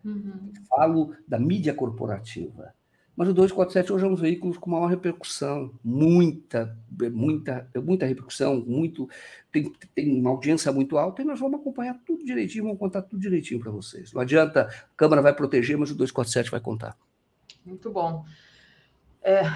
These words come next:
Speaker 1: tem muito o que explicar mesmo, e, e a gente tem que mostrar, é,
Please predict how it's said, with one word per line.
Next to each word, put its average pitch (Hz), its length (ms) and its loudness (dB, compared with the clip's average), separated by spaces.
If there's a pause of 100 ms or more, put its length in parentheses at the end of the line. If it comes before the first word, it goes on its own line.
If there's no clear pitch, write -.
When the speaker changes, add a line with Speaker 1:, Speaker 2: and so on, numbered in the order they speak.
(400)
Speaker 1:
tem 202 100 0
muito 220 320 2
o - 20 -2
que - 80 -8
explicar 214 560 6
mesmo, 214 680 2
e, 190 800 -4
e 190 140 0
a 190 80 4
gente 208 260 -2
tem 202 140 -2
que 208 100 -2
mostrar, 180 800 4
é, 170 400 -4